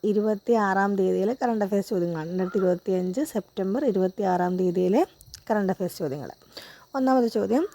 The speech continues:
ഇന്ത്യയുടെ അറ്റോർണി ജനറലായി ആരുടെ കാലാവധിയാണ് കേന്ദ്ര സർക്കാർ ഒരു വർഷത്തേക്ക് കൂടി നീട്ടിയത്? ഇന്ത്യയുടെ അറ്റോർണി ജനറലായി ആരുടെ കാലാവധിയാണ് കേന്ദ്ര സർക്കാർ ഒരു വർഷ-, രണ്ട് വർഷത്തേക്ക് കൂടി നീട്ടിയത്?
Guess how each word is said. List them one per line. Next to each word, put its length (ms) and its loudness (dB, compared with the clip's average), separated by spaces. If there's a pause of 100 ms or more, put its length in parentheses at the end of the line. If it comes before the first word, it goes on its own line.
(260)
ഇന്ത്യയുടെ 760 4
അറ്റോർണി 480 4
ജനറലായി 760 4
ആരുടെ 500 2 (100)
കാലാവധിയാണ് 920 2 (120)
കേന്ദ്ര 320 0
സർക്കാർ 500 -2
ഒരു 200 4
വർഷത്തേക്ക് 600 0
കൂടി 380 0
നീട്ടിയത്? 440 2 (500)
ഇന്ത്യയുടെ 640 2
അറ്റോർണി 540 -2
ജനറലായി 840 0
ആരുടെ 520 2
കാലാവധിയാണ് 1000 0 (140)
കേന്ദ്ര 420 -2
സർക്കാർ 480 -2
ഒരു 220 4
വർഷ-, 500 0
രണ്ട് 280 4
വർഷത്തേക്ക് 560 0
കൂടി 240 -2
നീട്ടിയത്? 440 0